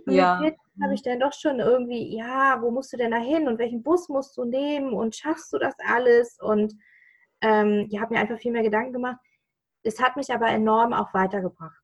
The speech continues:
Speaker 1: Weil genau das, was beim Sport passiert ist, ist bei dieser Reise auch passiert. Ich habe wirklich gedacht, okay, du machst das jetzt und du schaffst das und du machst das alleine. Und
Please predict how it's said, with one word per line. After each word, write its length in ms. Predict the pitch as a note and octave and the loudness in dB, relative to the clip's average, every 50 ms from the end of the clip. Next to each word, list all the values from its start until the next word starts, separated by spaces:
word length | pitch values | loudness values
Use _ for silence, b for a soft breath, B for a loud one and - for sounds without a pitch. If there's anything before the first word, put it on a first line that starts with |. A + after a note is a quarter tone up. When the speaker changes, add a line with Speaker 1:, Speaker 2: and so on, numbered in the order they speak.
| _ _ _ | _ _ _
Speaker 1:
Weil 180 | F#3+ F#3+ G#3 G3+ | 2 2 2 2
genau 500 | - - G#3 G#3+ A3 A3+ C4 D#4 F4 F4+ | 2 2 2 2 4 4 6 6 6 4
das, 280 | - D4 D#4 D#4 D#4 - | 4 4 2 2 0 -4
was 140 | C4 - | -6 -6
beim 140 | - A#3+ A3+ | -4 -4 -4
Sport 320 | G#3+ - - C4 D4+ D#4 - | -2 0 2 2 2 2 0
passiert 320 | - C4 - - A#3 A3 | -4 -10 -4 -2 -2 -2
ist, 140 | A3+ A3 A3 | -2 -4 -10
ist 120 | G#3+ - | -6 -4
bei 100 | - G#3+ | -2 0
dieser 220 | G#3 G#3 A3 G#3 G#3 | 0 0 0 0 2
Reise 280 | A3 A#3+ A#3+ A#3 A3 | 0 0 0 0 0
auch 120 | A3+ A#3 - | -2 -2 -6
passiert. 440 | - A#3 - _ - F3 E3+ E3 - | -10 -12 -12 _ -8 -8 -8 -8 -10
Ich 120 | - - - | -10 -10 -8
habe 120 | F#3 F#3+ | -4 -2
wirklich 260 | A3 G#3+ A3 B3 - - | -4 -4 -4 -6 -8 -4
gedacht, 240 | A3+ A3 G#3+ A3 | -2 -2 -2 -2
okay, 420 | G#3+ G3 - C4 C4 B3 A#3 B3+ B3 b b b b b b _ _ _ _ _ _ _ _ _ - | -6 -10 -8 -6 -4 -2 -2 -4 -6 b b b b b b _ _ _ _ _ _ _ _ _ -6
du 80 | - A3+ | 0 2
machst 260 | B3 D4 F4 F4 - | 2 2 2 2 0
das 140 | D#4 D#4 - | -2 -2 -2
jetzt 440 | G3+ F#3 G3 B3+ - - _ _ _ _ _ _ _ _ _ _ _ _ _ _ - | -2 0 0 0 -2 -4 _ _ _ _ _ _ _ _ _ _ _ _ _ _ -4
und 160 | A#3+ B3 A3+ | -4 -2 -2
du 60 | A#3 | -4
schaffst 360 | - - F4 - - - - - | -4 -2 -2 -2 -2 -4 -6 -4
das 280 | G#3+ G3 G#3 B3+ - - | -2 0 0 -2 -4 -6
und 80 | C4 | -6
du 60 | C4+ | -4
machst 200 | C#4 D4+ D4+ - | -4 -4 -6 -6
das 140 | D4+ D4+ - - | -8 -12 -10 -8
alleine. 760 | - B3 B3 C4 C4 C#4+ D#4+ E4 D4 A3 G#3 A3 B3 C4+ - - | -8 -6 -4 -2 0 0 0 2 2 2 0 0 0 -2 -4 -4
Und 300 | A3+ A#3 A#3 A#3 A3+ - | -4 -4 -2 -4 -6 -8